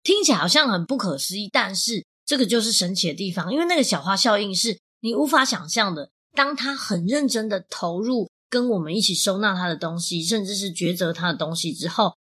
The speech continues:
他对所有的空间都会有概念，哪里有什么，那联想是什么。因为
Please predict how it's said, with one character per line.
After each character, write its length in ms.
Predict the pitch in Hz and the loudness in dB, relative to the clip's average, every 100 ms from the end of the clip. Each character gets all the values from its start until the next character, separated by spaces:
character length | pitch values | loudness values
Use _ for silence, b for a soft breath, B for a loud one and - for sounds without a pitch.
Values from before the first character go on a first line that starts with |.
| _ - | _ -2
他 180 | 269 | 0
对 220 | 294 339 269 | 2 4 2
所 260 | - 190 | 2 0
有 160 | 226 143 | 2 0
的 80 | 151 | -4
空 240 | - 175 | -6 -6
间 220 | 170 180 | -4 -2
都 80 | 190 | 0
会 100 | 214 | 2
有 100 | 165 | 0
概 200 | 170 170 | 0 -2
念， 240 | 175 139 | -2 -2
哪 240 | 165 202 311 | 2 4 4
里 180 | 254 151 | 2 0
有 160 | 156 | -2
什 240 | 208 185 143 | 0 -2 -4
么， 200 | 135 156 | -6 -2
那 120 | 233 | 0
联 280 | 185 170 226 | 0 0 0
想 240 | 208 123 | 0 -2
是 160 | 180 196 | -6 -2
什 180 | 185 131 | -2 -2
么。 100 | 170 | 0
因 80 | |
为 80 | 254 | 0